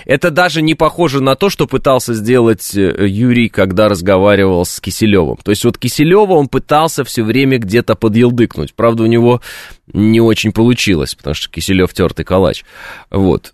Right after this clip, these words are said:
Я не говорю, что Навальный не тёртый калач, ещё какой тёртый, но он его даже и подъелдыкнуть не пытался.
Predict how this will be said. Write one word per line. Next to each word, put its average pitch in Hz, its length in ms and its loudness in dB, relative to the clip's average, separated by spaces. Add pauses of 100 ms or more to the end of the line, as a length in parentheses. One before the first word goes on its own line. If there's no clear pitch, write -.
Я 143 280 2
не 175 100 2
говорю, 175 220 2
что 156 140 -2
Навальный 156 420 0
не 107 160 -2
тёртый 95 280 -4
калач, 87 320 0
ещё - 200 -2
какой 143 260 0
тёртый, 107 520 -2
но 143 240 2
он 175 140 2
его 175 220 2
даже 156 260 2
и 151 60 2
подъелдыкнуть 139 680 -2
не 95 60 -6
пытался. - 540 -4